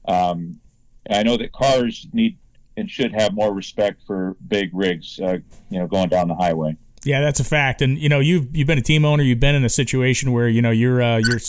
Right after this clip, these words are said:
Speaker 2: you're basically operating a small trucking company, right? I mean, you have these multiple rigs that you're sending out race to race. And I mentioned at the top of the show, the accumulated miles that these trucks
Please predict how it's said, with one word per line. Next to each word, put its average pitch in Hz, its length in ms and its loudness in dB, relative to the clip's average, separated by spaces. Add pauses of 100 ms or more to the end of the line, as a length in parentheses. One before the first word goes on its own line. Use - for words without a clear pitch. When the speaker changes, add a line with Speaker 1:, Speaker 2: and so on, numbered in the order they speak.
Speaker 2:
you're 135 160 -2
basically 135 420 4
operating 123 440 4
a 110 40 2
small 135 260 2
trucking 165 320 0
company, 104 340 2
right? 131 200 0
I 123 40 2
mean, 120 160 2
you 110 80 4
have 127 200 0
these 113 200 2
multiple 123 400 2
rigs 120 320 2
that 117 80 2
you're 113 120 -2
sending 113 300 2
out 110 160 0
race 113 220 2
to 101 100 -2
race. 117 320 2
And 98 120 0 (420)
I 131 100 -2
mentioned 143 320 2
at 123 140 0
the 110 80 -2
top 135 260 2
of 127 80 8
the 107 60 4
show, 117 520 2 (380)
the 131 180 2
accumulated 175 640 4
miles 120 460 4
that 113 160 0
these 143 180 0
trucks 135 420 0